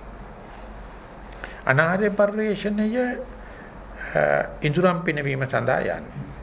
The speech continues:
ඇහ, කන, දිව, නාසය, කය කියන මේ ආමිෂේ සඳහා යන දේවල් වලට අනා-, අනාර්ය පරිේශණය කියන්න පුළුවන්. ඒ වෙනුවට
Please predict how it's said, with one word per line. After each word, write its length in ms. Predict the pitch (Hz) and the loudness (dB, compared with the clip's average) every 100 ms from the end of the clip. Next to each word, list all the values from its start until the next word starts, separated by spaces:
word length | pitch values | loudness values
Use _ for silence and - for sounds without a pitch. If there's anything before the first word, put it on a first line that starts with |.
| - | -8
ඇහ, 180 | - 123 | 2 4
කන, 300 | 127 - 117 | 2 -2 -4
දිව, 160 | 131 120 | -2 0
නාසය, 460 | 120 110 117 123 139 | 0 0 0 2 2
කය 380 | 139 - 113 82 - - - - - | 0 0 4 4 2 -12 -12 -12 -8
කියන 400 | - 123 131 143 | 2 4 4 2
මේ 300 | 143 156 143 | 0 0 0
ආමිෂේ 580 | 135 127 143 151 180 180 | 4 4 4 0 2 2
සඳහා 420 | 165 190 190 170 | 4 6 6 6
යන 240 | 196 185 185 | 4 0 0
දේවල් 380 | 170 147 117 | 2 4 4
වලට 280 | 107 107 - 135 269 - - - - | 2 -2 2 0 0 -10 -16 -16 -6
අනා-, 520 | - 143 160 165 - | -2 2 4 4 2
අනාර්ය 440 | 139 123 135 160 180 | 2 4 6 4 2
පරිේශණය 520 | 175 165 135 147 127 | 2 2 0 0 -2
කියන්න 320 | 117 120 107 | 2 2 2
පුළුවන්. 560 | 104 147 208 123 101 131 - - - - - - | -2 2 4 2 0 -4 -8 -14 -14 -12 -12 2
ඒ 180 | 165 | 4
වෙනුවට 600 | 160 147 170 233 214 - | 6 4 4 6 6 4